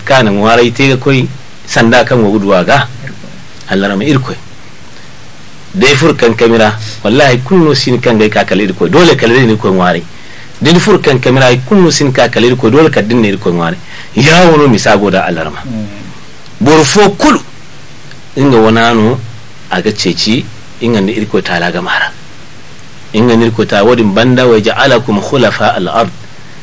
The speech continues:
Speaker 1: Irko ya garan da labora aran no ga labo mai aran no te jin fun yan labora. A ilahum ma Allah. Gana yan hari gona ki gana gamar ganda irkoi. Bal irko ta'ala ne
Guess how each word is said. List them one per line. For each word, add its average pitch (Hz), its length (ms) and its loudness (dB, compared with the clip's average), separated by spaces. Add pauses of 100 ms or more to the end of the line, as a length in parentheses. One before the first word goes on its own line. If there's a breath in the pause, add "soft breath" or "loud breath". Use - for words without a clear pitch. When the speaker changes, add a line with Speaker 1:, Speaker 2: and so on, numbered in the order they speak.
(140)
Speaker 1:
Irko 131 280 2
ya 123 120 6
garan 120 320 2
da 110 80 0
labora 101 600 2
aran 120 120 2
no 113 120 2
ga 113 80 4
labo 104 340 2
mai 117 140 2
aran 120 260 2
no 113 140 2
te 117 180 0
jin 117 160 0
fun 101 200 -6
yan 110 180 4
labora. 95 560 2 (1160)
A 104 100 -2
ilahum 104 500 0
ma 95 160 -2
Allah. 95 300 -4 (840)
Gana 120 180 4
yan 123 160 2
hari 127 200 4
gona 120 260 2
ki 113 220 -2
gana 120 180 0
gamar 117 240 0
ganda 117 260 2
irkoi. 139 400 2 (1120)
Bal 131 400 0
irko 120 320 -2
ta'ala 104 300 2
ne 104 240 0